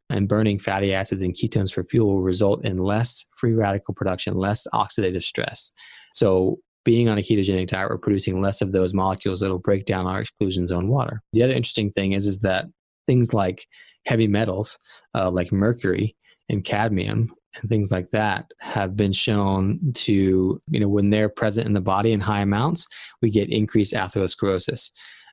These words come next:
Um, and I think that's no coincidence because those metals, which our body has no physiologic need for, are, they act like free radicals in the body. And so, uh, they can damage the lining of the,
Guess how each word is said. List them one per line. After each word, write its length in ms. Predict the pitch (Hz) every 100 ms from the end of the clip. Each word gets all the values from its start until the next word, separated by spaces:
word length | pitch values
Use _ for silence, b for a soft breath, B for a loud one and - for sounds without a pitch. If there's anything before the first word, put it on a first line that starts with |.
| -
Um, 380 | 92 90 90 95
and 40 |
I 60 | 90
think 200 | 110 101
that's 180 | 92
no 140 | 104 95
coincidence 500 | - 147 143 135 120
because 560 | 113 - 104 101 95
those 240 | 101 104 101
metals, 540 | 98 113 90 98 - -
which 240 | 95 - -
our 120 | 107
body 280 | 98 101 98
has 220 | 95 92
no 360 | 95 98 95 95
physiologic 520 | 110 101 95 92 -
need 260 | 101 104 104
for, 480 | - 110 101 101 - B B B B -
are, 220 | 98 98
they 200 | 127 104
act 260 | 107 101 -
like 160 | 95
free 200 | - 101
radicals 580 | 92 117 117 - 117 - -
in 120 | 107
the 60 | 107
body. 400 | - - - 143 B B B
And 180 | 110 98
so, 580 | - 98 95 92 92 -
uh, 240 | 104 104 104
they 140 | 101
can 220 | - 92
damage 440 | 92 95 92 92 -
the 80 |
lining 460 | 92 90 90 92 98
of 220 | 98 90
the, 280 | 90 90 95